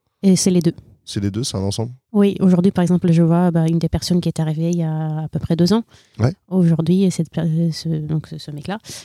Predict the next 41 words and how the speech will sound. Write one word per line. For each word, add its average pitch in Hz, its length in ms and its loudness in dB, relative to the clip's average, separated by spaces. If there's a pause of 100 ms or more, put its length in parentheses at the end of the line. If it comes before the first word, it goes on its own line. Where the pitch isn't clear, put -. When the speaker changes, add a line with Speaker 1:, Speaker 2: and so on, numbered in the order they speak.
(180)
Speaker 1:
il 175 240 2
arrive, 175 300 2
lui, 196 420 2
à 165 460 -2 (160)
accompagner 175 420 2
les 170 100 2
plus 196 160 0
juniors 185 260 4
qui - 120 -2
arrivent 175 160 0
dans 175 80 2
la 170 80 2
team. 175 220 0 (340)
Speaker 2:
Ouais. 110 180 0 (320)
Speaker 1:
Donc, 180 120 -10
c'est 175 80 -2
vraiment 180 200 2
un 190 60 4
plaisir 190 400 2
de 170 80 -2
voir 170 240 0
la 160 100 0
progression, 196 720 2
la 175 100 2
prise 165 220 -4
en 165 60 0
confiance 190 340 0
des 185 100 4
gens, 190 360 4 (520)
euh, 165 140 2
la 160 80 2
progression, 185 420 0
que - 100 -12
ce - 100 -8
soit, 165 180 -6
ouais, 180 160 -2
humaine, 185 480 0 (800)
aussi 180 340 2
bien 170 160 2
que - 120 -6
technique. - 380 -8